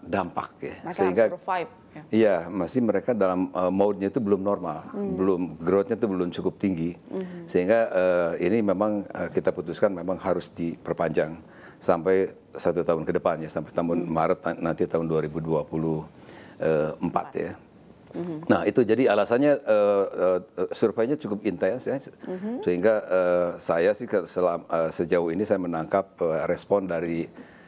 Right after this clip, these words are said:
Speaker 1: industri maupun perbankan sangat positif ya, bahwa
Speaker 2: Mhm.
Speaker 1: keputusan kita sudah, eh, sesuai lah bisa dikatakan gitu dengan data-data yang ada dan dengan kondisi yang real.
Speaker 2: Mhm. Target O J K apa sih, Pak?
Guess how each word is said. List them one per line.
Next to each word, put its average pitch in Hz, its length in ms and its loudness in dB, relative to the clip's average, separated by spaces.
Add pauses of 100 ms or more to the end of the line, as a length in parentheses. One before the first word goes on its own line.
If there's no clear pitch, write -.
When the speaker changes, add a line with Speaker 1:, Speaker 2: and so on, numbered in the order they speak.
Speaker 1:
industri 90 560 0
maupun 85 400 0
perbankan 82 400 2
sangat 87 320 -6
positif 90 560 -2
ya, 113 80 2
bahwa 87 240 0
Speaker 2:
Mhm. - 0 -
Speaker 1:
keputusan 82 480 0
kita 85 160 0
sudah, 82 480 0 (640)
eh, 78 240 0
sesuai 95 480 2
lah 101 160 0
bisa 85 160 -2
dikatakan 87 480 2
gitu 85 160 -2
dengan 85 240 -2
data-data 82 480 0
yang 82 400 -2
ada 82 320 0
dan 85 160 0
dengan 80 240 -2
kondisi 82 400 0
yang 78 160 0
real. 82 400 0
Speaker 2:
Mhm. 196 400 -8
Target 208 320 -2
O 202 80 6
J 233 160 2
K 285 160 0
apa 214 80 0
sih, 196 160 -8
Pak? 233 140 0